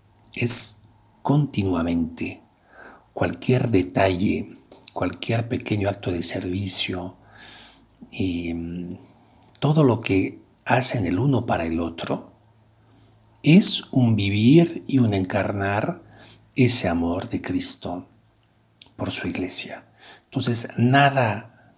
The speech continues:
de lo que conlleva la vida conyugal es extraña, es extraño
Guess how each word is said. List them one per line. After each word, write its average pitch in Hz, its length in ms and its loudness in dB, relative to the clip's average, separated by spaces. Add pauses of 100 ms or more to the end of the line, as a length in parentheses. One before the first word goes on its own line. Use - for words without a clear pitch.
(160)
de 98 240 -2
lo 92 220 -6
que - 400 -6 (2000)
conlleva 110 640 6
la 101 200 0
vida 117 280 2
conyugal 90 800 -4 (1120)
es - 460 2
extraña, 98 840 -4 (880)
es - 200 0
extraño 90 760 -2